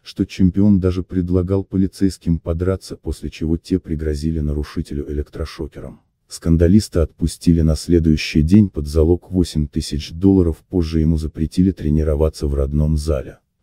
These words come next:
«Я сам отец троих дочерей, я учу их самообороне, и слышать такое». Джон отстранён от тренировок, ему нельзя приходить в наш зал.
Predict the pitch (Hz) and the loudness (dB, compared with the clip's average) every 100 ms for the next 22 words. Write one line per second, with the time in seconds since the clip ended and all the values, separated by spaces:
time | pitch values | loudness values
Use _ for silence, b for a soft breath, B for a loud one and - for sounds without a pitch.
0 | _ 78 90 92 120 110 90 - 87 - | _ 0 0 2 4 2 2 0 0 0
1 | 87 90 92 85 87 - 87 76 65 - | 2 4 4 2 -4 0 0 0 -4 -10
2 | _ b b b 78 80 78 - - 87 | _ b b b 0 2 2 2 4 4
3 | 87 - 80 76 76 73 76 90 90 76 | 4 -2 -4 0 0 2 2 4 4 2
4 | _ _ 82 - 90 92 80 - 78 76 | _ _ -12 -2 0 0 -2 -8 -8 -6
5 | - 71 64 - _ _ _ 80 82 92 | -4 -4 -4 -12 _ _ _ -4 2 2
6 | 87 90 78 - 80 78 76 78 76 - | 2 -2 -10 -8 -4 0 0 -2 -8 -10
7 | - 76 80 87 92 85 _ b b b | -4 0 2 2 2 0 _ b b b
8 | b 87 95 92 82 78 82 82 82 73 | b 4 6 8 4 2 0 0 -2 -6
9 | 76 73 73 69 67 69 71 73 67 - | -6 -6 -8 -6 -4 -4 -6 -8 -8 -12